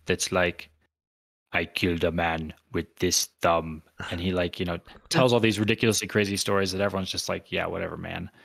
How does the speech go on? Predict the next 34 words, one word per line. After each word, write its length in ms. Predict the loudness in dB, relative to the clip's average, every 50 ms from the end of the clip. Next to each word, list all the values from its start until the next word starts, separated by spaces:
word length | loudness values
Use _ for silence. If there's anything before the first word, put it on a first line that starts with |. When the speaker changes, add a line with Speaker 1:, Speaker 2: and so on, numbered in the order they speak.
| -20 _ _ _ _ _ _ _ _
Speaker 1:
And 200 | -6 -6 -4 -4 -6
that 120 | -8 -4
wh-, 260 | -2 -2 -2 0 2
while 220 | 4 4 4 4 2 0 -4
in 140 | -6 -4 -4
the 80 | -4
background, 460 | -2 0 0 -2 0 0 -2 -2 0 -2
you, 100 | -2 -2
like, 240 | -2 -4 -4 -4
know 340 | -4 -2 0 0 -2 -2 -4 -8 _ _ -20 _ _ _ _ _ _ _ _ _ _ _ _
he 400 | -8 -4 -2 0 2 2 2 2 2
might 340 | 2 2 2 2 0 0
be 160 | -2 -4 -4 -2
telling 460 | -2 -2 0 0 0 0 0 0 0
the 160 | 2 0 0
truth. 1200 | 0 -4 -6 -6 -6 -4 -4 -2 0 2 4 4 4 4 4 4 2 0 0 -2 -4 -6 -6 -6 -2
Speaker 2:
<laughs> 40 | 0
Speaker 1:
Like, 380 | 0 0 0 -2 -4 -14 -10 -4
th-, 420 | -2 -2 -2 0 0 0 0 0 -2 -6 -12 _ _ _ _ _ -20 _ _ -10 -2 2
that's 260 | 4 2 4 2 0
how 180 | 2 4 6
I'm 180 | 6 6 4 4
now 180 | 4 4 4 2
reading 400 | 2 0 -2 0 -2 -2 -4 -2
the, 320 | -4 -4 -2 -2 -4 -4 -4 -6
the 100 | -8 -6
Beard 540 | -4 -4 -4 -2 -2 -2 -4 -4 -6 -8 -14 -16 _ -20 _ _ _ _ _ _
sections 460 | -4 -2 0 0 0 -2 -4 -4 -4
here 220 | -4 -4 -2 -2 -2
of, 180 | -4 -6 -4
like, 340 | -4 -2 -2 -4 -6 -10 _ -20 _ _ _
"Okay, 440 | -2 -2 0 2 0 0 0 -2 -6 _ _
crazy 340 | 0 4 4 6 6 4 2
man," 420 | 2 2 2 2 0 -2 -4 -8